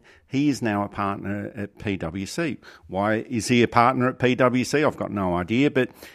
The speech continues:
did the A F P drag their feet on investigating P W C because of that relationship that they have with Mick Fuller? There's just so many questions that need to be answered here, and I think they need to be answered very quickly as well.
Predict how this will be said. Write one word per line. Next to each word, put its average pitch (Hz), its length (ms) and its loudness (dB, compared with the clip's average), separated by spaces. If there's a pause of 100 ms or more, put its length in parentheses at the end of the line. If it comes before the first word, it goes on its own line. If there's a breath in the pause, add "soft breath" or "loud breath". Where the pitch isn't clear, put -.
(180 loud breath)
did 214 220 -4
the 208 120 -2
A 165 200 6
F 156 120 -2
P 131 220 0
drag 110 320 0
their 104 160 0
feet 104 340 -4
on 131 300 0
investigating 117 720 0
P 98 180 -4
W 95 320 -6
C 95 460 -6
because 131 260 -4
of 120 120 -2
that 110 140 0
relationship 98 640 -6
that 92 100 -14
they 80 140 -6
have 90 260 -10
with 107 280 -8
Mick 156 200 -4
Fuller? 190 400 -4 (460 loud breath)
There's 165 180 -4
just - 200 -8 (340)
so 233 200 2
many 226 180 0
questions 117 520 -2
that 110 100 -4
need 110 220 2
to - 80 -10
be 98 100 -2
answered 123 380 -4
here, 90 140 -6
and 98 100 -4
I 117 60 -6
think - 260 -12
they 127 160 -6
need 113 260 -2
to 101 60 -12
be 98 100 -4
answered 98 380 -6
very 104 160 -4
quickly 120 400 -8
as - 180 -12
well. 123 300 -10